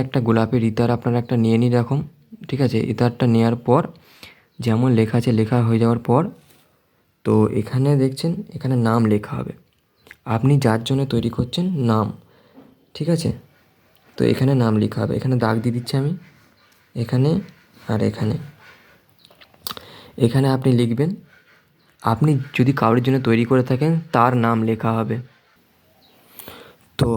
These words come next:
এখানে যার জন্য আপনি বানাচ্ছেন বা নিজের জন্য বানাচ্ছেন, আপনি যদি মেয়ে হয়ে থাকেন তাহলে এখানে আপনার নাম, এখানে বিনতে আপনার মায়ের নাম, আর আপনি যদি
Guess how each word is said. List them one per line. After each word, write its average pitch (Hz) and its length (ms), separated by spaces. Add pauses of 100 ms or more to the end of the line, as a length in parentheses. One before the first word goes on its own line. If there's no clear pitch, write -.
(320)
এখানে 135 240 (420)
যার 120 200
জন্য 127 260
আপনি 131 120 (100)
বানাচ্ছেন 127 500
বা 135 60
নিজের 117 260
জন্য 127 140 (140)
বানাচ্ছেন, 127 380 (800)
আপনি 120 240
যদি 123 200
মেয়ে 127 240
হয়ে 135 160
থাকেন 139 220
তাহলে 123 320
এখানে 123 240 (200)
আপনার 123 320
নাম, 139 100 (400)
এখানে 127 280 (100)
বিনতে 123 400 (720)
আপনার 120 340
মায়ের 113 420
নাম, 110 120 (720)
আর - 100
আপনি 110 180
যদি 123 120